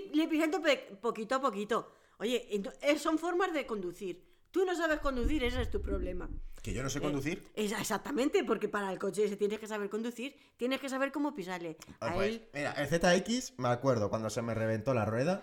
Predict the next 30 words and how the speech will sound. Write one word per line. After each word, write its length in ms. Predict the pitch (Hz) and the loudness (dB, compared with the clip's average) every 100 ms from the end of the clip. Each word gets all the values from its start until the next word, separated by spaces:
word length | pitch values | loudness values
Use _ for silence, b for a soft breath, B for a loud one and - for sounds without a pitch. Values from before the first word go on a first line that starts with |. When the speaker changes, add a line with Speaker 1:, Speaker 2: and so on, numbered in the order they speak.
| - | -6
Speaker 2:
en 140 | 104 104 | -4 -2
la 60 | |
autovía. 520 | 101 101 95 139 202 - b b b b _ - | -2 -2 0 0 -2 -4 b b b b _ -6
Ahí 120 | 95 | -4
lo 100 | 104 | -2
pasé, 220 | 90 - | -4 -6
pasé 280 | - 92 104 | -12 -4 -2
miedo, 300 | 95 101 85 | 0 0 0
la 80 | 82 | 0
verdad, 340 | 85 90 - | 0 -2 0
pero 220 | 95 92 | -2 -2
como 200 | 98 98 | -2 -4
soy 120 | 95 127 | -2 0
un 80 | |
buen 140 | 113 107 | 0 2
conductor, 400 | 104 98 95 110 | 2 2 0 0
me 100 | 98 | 0
he 20 | |
visto 200 | 101 101 | -2 -4
muchas 240 | 98 95 90 | -2 0 2
de 80 | |
Fast 220 | 90 113 92 | 6 6 4
and 100 | 90 | 4
Furious. 400 | 117 143 180 - - | 6 6 4 -2 -2
Speaker 1:
Bueno, 360 | 208 233 196 190 | 4 4 4 0
sí. 140 | 240 | 0
Speaker 2:
Eh, 160 | 214 - - - | 0 -2 -8 -4
lo 120 | 117 | 2
supe 260 | - 143 120 | 10 10 10
controlar 540 | 113 98 92 82 | 4 0 -2 -2